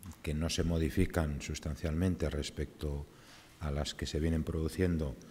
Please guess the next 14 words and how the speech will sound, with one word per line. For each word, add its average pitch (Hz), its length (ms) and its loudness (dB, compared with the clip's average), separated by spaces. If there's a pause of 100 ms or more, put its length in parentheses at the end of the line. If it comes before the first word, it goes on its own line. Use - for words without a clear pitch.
(300)
en 73 120 -2
los 71 160 -4
últimos 76 380 -2
años, 98 500 2 (680)
eh, 76 360 -4
y 76 40 -2
en 76 80 0
lo 76 80 0
fundamental 73 500 -2
hablamos 85 640 0 (100)
de 82 100 -4
indicaciones 78 560 0
vinculadas 82 760 2 (540)
a, 71 560 -8